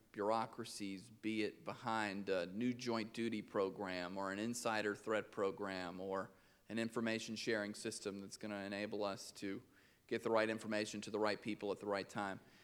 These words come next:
So I'm not ready to open up the legislation and go through that again. Um, I think we ought to, uh, I think the presidents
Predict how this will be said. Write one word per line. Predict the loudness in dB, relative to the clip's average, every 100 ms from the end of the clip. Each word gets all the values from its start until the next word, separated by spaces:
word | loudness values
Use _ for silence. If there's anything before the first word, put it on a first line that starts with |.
| -20 -20 _
So | 0 2 6
I'm | 6 10
not | 12
ready | 12 10 6
to | 2 2 2 0 -6 -20 -20 _ _ _ -2
open | 0 2 0
up | 0
the | 2
legislation | 2 2 0 2 2 -2 0
and |
go | 0
through | 0 0
that | 2 2
again. | 0 -2 -2 -6 -16 -10
Um, | -2 0 0 -2 -6 -10 -14 -6
I | -6
think | -4 -8 -6
we | -2 2
ought | 2 2
to, | 0 0
uh, | -2 -4 -8 -16 -18
I | -16 -10
think | -10 -10 _ _ _ _ -16
the |
presidents | -4 2 2 2 -4 -4 -8 -12